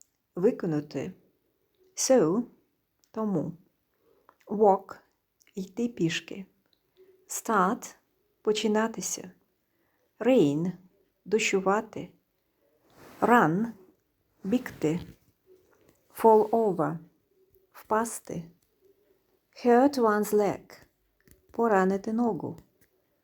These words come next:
Luckily. На щастя. Drive. Вести машиною.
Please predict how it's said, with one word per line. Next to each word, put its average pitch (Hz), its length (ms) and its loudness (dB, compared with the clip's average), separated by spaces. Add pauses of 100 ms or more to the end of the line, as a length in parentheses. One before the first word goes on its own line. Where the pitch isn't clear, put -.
(340)
Luckily. 202 840 0 (680)
На 196 200 0
щастя. 190 640 -6 (1500)
Drive. 202 680 4 (360)
Вести 220 400 0
машиною. 185 720 -2